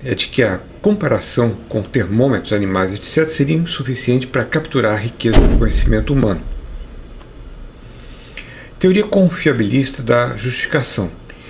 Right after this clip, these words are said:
Se eu acreditar de S em P em T resulta em um processo confiável de formação de crença, então a crença de S em P em T é justificada.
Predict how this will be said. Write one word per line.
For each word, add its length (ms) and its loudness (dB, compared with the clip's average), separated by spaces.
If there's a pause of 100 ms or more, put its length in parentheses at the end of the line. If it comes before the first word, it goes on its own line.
(320)
Se 80 -2
eu 80 2
acreditar 560 0
de 180 0
S 300 0
em 20 -4
P 360 0
em 160 -2
T 300 0
resulta 580 0
em 20 0
um 60 -4
processo 480 0
confiável 580 2
de 80 -8
formação 460 -4
de 80 -6
crença, 360 2
então 220 2
a 80 0
crença 460 -2
de 160 0
S 340 -2
em 80 -4
P 360 0
em 120 -4
T 340 0 (380)
é 220 2
justificada. 640 -2